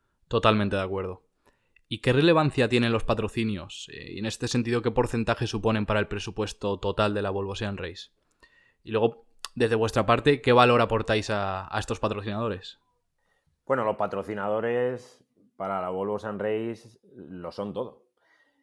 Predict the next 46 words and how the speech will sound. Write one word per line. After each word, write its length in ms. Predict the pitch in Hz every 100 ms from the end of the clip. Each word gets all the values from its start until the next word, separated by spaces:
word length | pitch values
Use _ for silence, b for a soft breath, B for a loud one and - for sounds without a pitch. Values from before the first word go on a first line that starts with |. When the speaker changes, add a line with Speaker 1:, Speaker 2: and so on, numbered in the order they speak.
| _ _ _
Speaker 2:
Hay 180 | - 113
otros 240 | 117 123
eventos 380 | 127 127 131 135
donde 260 | 120 113 107
los 140 | 101
patrocinios 600 | - 95 95 101 104 110
tienen 280 | - 104 104
un 180 | 104 95
peso 400 | 104 - 101 101
elevado, 540 | 98 101 110 117 135
pero 160 | 107 95
en 40 |
el 120 | 90
caso 200 | 95 98
de 60 | 104
Volvo 220 | 101 101
Ocean 240 | 98 98 98
Race, 580 | 104 110 120 120 _ _ -
eh, 340 | 87 85 85
es 240 | 101 92 _
elevadísimo, 800 | 110 101 85 92 127 - 73 71
porque 720 | 85 78 85 80 80 80 80 -
el 160 | 90 82
modelo 920 | 82 85 90 95 95 95 92 92 92 _
de 180 | 90
negocio 380 | 90 90 95 -
en 80 | 92
las 160 | 90 -
ciudades 400 | 92 98 92 92
es, 200 | 85 -
es 200 | 82 98
no 140 | 92
cobrar, 340 | 92 92 127
con 140 | - 82
lo 80 | 78
cual 200 | 85 87
nosotros 360 | 85 78 85
no 180 | 90 90
tenemos 460 | 85 87 85 85 -
ticketing, 460 | 104 104 95 123
como 200 | 104 90
pueden 240 | 85 87 82
tener 300 | 85 85 82
otros 240 | 82 85
deportes 600 | 82 - 90 - 87 82
en 80 | 80